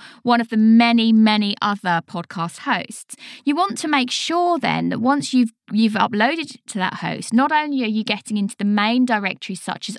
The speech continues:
iTunes or Apple Podcasts, as it's now known, and Google Podcasts and Stitcher and Spotify, but you want to make sure whichever podcast host you're using is pushing it out to the magnitude of many smaller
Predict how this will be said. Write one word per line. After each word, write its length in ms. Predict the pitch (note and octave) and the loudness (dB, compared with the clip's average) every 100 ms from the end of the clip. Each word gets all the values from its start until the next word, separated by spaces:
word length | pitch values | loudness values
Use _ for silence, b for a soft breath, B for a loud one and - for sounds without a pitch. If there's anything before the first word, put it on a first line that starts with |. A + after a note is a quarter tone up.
| - | 0
iTunes 720 | G3+ F#3+ - - E3+ G#3+ F#3 | 0 0 -6 -8 -4 -4 -2
or 180 | E3 - | -4 -4
Apple 320 | E3 F3 F#3 | -6 -6 -8
Podcasts, 680 | - E3 - D#3+ D#3 A3 - | -6 -8 -6 -4 -2 -4 -6
as 100 | F#3 | -10
it's 140 | - E3+ | -8 -6
now 180 | D#3+ | -4
known, 480 | D#3+ D3 C#3 D3+ - B B B B | -2 -4 -4 -6 -8 B B B B
and 240 | F#3+ F#3+ - | -2 0 2
Google 400 | A#3+ G#3 F#3+ F3 | 2 2 -4 -6
Podcasts 840 | - E3 - D#3+ D#3+ G#3+ - - | -6 -8 -4 0 0 0 -4 -10
and 240 | F3+ F3+ F3 | -6 -4 -4
Stitcher 560 | - - - - - | -4 -2 -2 -4 -4
and 300 | D#3+ F3+ G#3 | 0 0 0
Spotify, 920 | G3+ - G3+ - F3 - D3+ - G#3 A3+ B B B B - | -6 -4 -4 -4 -8 -6 -8 -6 -6 -6 B B B B -8
but 80 | C4+ | -4
you 80 | |
want 180 | C4 F4+ | -2 -4
to 100 | F4+ | -4
make 160 | F4+ C4+ | -6 -4
sure 180 | - C4+ | -2 -2
whichever 400 | A3+ B3+ C4 D#4 | 0 -2 -2 -4
podcast 500 | - C#4 - A#3 - | -4 -8 -4 -6 -4
host 300 | A3 A3 - | -2 -2 -4
you're 100 | F3+ | -2
using 600 | G#3+ C#4 D4+ - - - B - | 0 0 0 -2 -4 -4 B -12
is 100 | - | -10
pushing 340 | - D#4 F#4+ | -6 -6 -6
it 140 | F4 | -6
out 220 | C4 - - | -2 -2 -2
to 180 | B3 | -4
the 120 | A3+ A3+ | 0 2
magnitude 1000 | A#3 C4 C#4 C4+ B3+ A#3 - G3 D#3+ - | 4 4 2 0 -4 -6 -6 -6 -6 -6
of 140 | F#3+ G3 | -4 0
many 300 | G#3+ G#3 A3 | 2 2 0
smaller 800 | - A#3 A3+ A3+ A3+ F#3+ E3 | 0 4 6 6 4 2 0